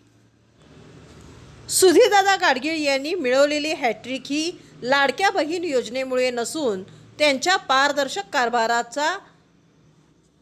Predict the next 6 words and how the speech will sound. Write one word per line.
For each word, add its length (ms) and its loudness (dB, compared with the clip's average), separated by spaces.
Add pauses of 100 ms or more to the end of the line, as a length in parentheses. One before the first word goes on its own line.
(1040)
जनतेने 580 2
दिलेला 500 2
पुरावा 520 2
आहे, 400 -2 (1600)
अशी 280 6
भाजप 420 2